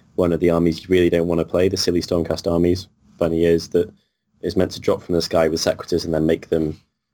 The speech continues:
like, very reliably charge in with Gavriel in a scenario where they have to start on the table, then that makes a big difference too,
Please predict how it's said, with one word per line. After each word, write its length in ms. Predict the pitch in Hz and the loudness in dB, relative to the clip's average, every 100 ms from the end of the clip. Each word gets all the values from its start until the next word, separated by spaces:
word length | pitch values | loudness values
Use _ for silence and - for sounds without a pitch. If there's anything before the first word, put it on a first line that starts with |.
| _ - | _ -6
like, 160 | 82 - - - _ - | -6 -6 -20 -20 _ -10
very 280 | 101 95 85 | -4 2 2
reliably 420 | 82 80 82 85 | 4 2 2 0
charge 300 | 85 87 80 | -2 0 0
in 80 | 85 | -2
with 140 | 78 - | -4 0
Gavriel 600 | 90 85 73 82 82 - - | 0 0 0 2 0 -4 -2
in 220 | 85 80 | 0 0
a 40 | 78 | -2
scenario 360 | - 85 82 | 0 2 4
where 80 | 80 | 2
they 80 | 80 | 2
have 160 | 87 - | -2 -4
to 80 | |
start 240 | - 78 - | -4 -2 -2
on 40 | |
the 60 | 65 | -4
table, 500 | - 117 123 85 101 _ _ _ | 0 0 4 0 0 _ _ _
then 140 | 82 87 | -2 0
that 100 | 98 | 2
makes 200 | 65 - | 0 -4
a 20 | |
big 120 | 98 92 | -4 0
difference 320 | 92 - - | -2 -4 -4
too, 280 | 107 78 | -2 -2